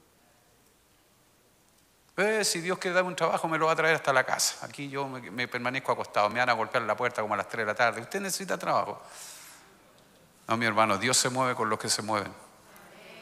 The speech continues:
Dígame una cosa, de verdad, ¿usted cree que Dios podía botar las murallas de Jericó así? ¿Sí o no? ¿Las podía botar o no? ¿Y por qué mandó a Josué a dar vuelta,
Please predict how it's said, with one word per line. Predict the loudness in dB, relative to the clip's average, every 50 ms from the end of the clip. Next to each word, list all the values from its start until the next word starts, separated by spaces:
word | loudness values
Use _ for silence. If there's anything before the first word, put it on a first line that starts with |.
| -20 -20 -20 -20 -20 -20 -20 -20 -20 -20 -20 -20 -20 -20 -20 -20 -20 -20 -20 -20 -20 -20 -20 -20 -20 -20 -20 _ _ _ _ _ _ _ _ _ _ -20 _ _ _ _ _ _ _ _ _ _ _ _ -20 -18 -14 -10 -8 -8 -8 -10 -2 2
Dígame | 6 6 6 6 4 2
una | 2 2 2 2
cosa, | 2 2 4 2 2
de | 2 4
verdad, | 4 4 8 10 10 10 10 8 2
¿usted | -4 0 2 2 2 2
cree | 2 0 2 0 0
que | 0 -2 -2
Dios | 0 0 -2 0
podía | 0 0 2 4 4 4 4
botar | 4 6 8 8 8
las | 8 8 6
murallas | 4 6 8 8 8 8 8 6
de | 4 2
Jericó | 2 2 2 2 2 2 2 0
así? | 0 0 0 0 -2 -6 -10 -16 -20 -20 -20 -20 -20 -20 -20 -20 -20 -20 -20 -20 -20 -20 -20 -20 -20 -20 -20 -10 0
¿Sí | 2 4 4 4 4
o | 4 4
no? | 6 6
¿Las | 6 6 6
podía | 6 6 6 6 6
botar | 6 8 6 6 4
o | 4 2
no? | -2 -4 -6 -10 -16 -16 -18 -18 -18 -18 -16 -14 -12 -4 -2
¿Y | 0
por | 2 2 2 4
qué | 6 6
mandó | 6 6 6 6 6 8 8 8 8 8 6 2 0 4 6
a | 6
Josué | 6 6 4 4 6 6
a | 8
dar | 8 8 6
vuelta, | 8 6 6 6 6 4 2 0 0 0 -2